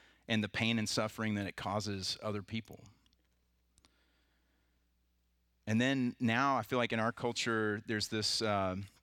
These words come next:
biting and devouring each other. Um, we're so desperate to preserve our self-righteousness in the eyes of the world on whatever the hot issue is that we hurry to get on the right side of the issue and act like we were the first ones there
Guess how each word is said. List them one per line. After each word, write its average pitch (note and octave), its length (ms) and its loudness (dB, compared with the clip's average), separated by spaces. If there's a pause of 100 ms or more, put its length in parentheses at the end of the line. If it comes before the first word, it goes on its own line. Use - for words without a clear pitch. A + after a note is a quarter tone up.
(540)
biting A#2 460 2
and G#2+ 120 -2
devouring G#2 800 0
each G#2 240 0
other. F#2+ 360 -4 (120)
Um, G#2 180 -2
we're A2 120 -2
so C3+ 240 2
desperate A#2 520 0
to - 100 -6
preserve G#2 440 -2
our G2+ 100 -2
self-righteousness G#2 1120 -2 (460)
in G#2+ 140 2
the G2+ 120 2
eyes G#2 260 0
of G#2 80 -8
the G2+ 80 -6
world G#2 420 -2
on G2 140 -4
whatever G#2+ 300 -2
the F#2+ 80 -4
hot G#2 360 -2
issue G#2 440 -2
is F#2 360 -2 (440)
that A2 120 2
we G#2+ 100 0
hurry B2+ 300 2
to A2+ 80 0
get A2+ 140 2
on A#2 140 2
the G#2 80 -2
right G#2+ 200 2
side A2+ 200 2
of F#2+ 60 -2
the D#2+ 80 -4
issue A#2+ 380 0
and G#2+ 80 0
act G#2 220 -2
like G#2 160 -2
we A2 100 -8
were G#2+ 100 -4
the G2+ 80 -8
first G#2 300 -6
ones G#2+ 240 -4
there G2 260 -2